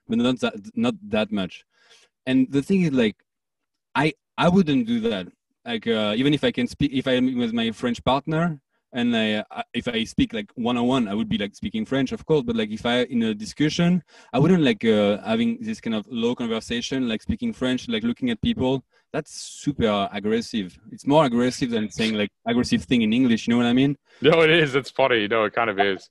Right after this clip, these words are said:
Speaker 1: So, so I told them that, I told them, uh, "Hey, uh, I speak Russian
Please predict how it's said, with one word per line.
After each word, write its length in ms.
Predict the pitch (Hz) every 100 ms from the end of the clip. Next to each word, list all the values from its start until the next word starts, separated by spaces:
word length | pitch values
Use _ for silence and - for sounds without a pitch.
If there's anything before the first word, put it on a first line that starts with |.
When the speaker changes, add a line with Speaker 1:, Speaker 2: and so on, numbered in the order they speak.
| _ 131
Speaker 1:
So, 300 | 131 127 -
so 240 | - 135 -
I 80 | 131
told 260 | 151 175
them 180 | 151 123
that, 120 | 117 113
I 80 | 113
told 200 | 127 123
them, 140 | 123 110
uh, 180 | 98 101 120
"Hey, 240 | 135 107 107
uh, 100 | 101
I 60 | -
speak 220 | - 123
Russian 460 | 196 233 - 202